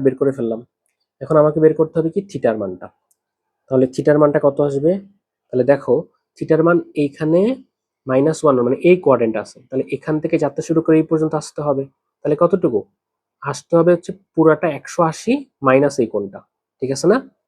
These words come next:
আচ্ছা, আমরা একটু আগে যেটা দেখতেছিলাম, তাহলে এই কোয়াড্রেন্টের জন্য দেখো কত? পুরোটা একশো আশি মাইনাস হচ্ছে এই ছোট কোণটা, এটাকে যেটা দেখছিলাম। তাহলে কত আসবে?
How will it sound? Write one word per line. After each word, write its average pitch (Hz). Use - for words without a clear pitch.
আচ্ছা, -
আমরা 147
একটু 156
আগে 156
যেটা 143
দেখতেছিলাম, 107
তাহলে 127
এই 127
কোয়াড্রেন্টের 139
জন্য 139
দেখো 196
কত? 131
পুরোটা 135
একশো 135
আশি 147
মাইনাস 131
হচ্ছে 143
এই 254
ছোট -
কোণটা, 104
এটাকে 123
যেটা 113
দেখছিলাম। 101
তাহলে 113
কত 131
আসবে? 139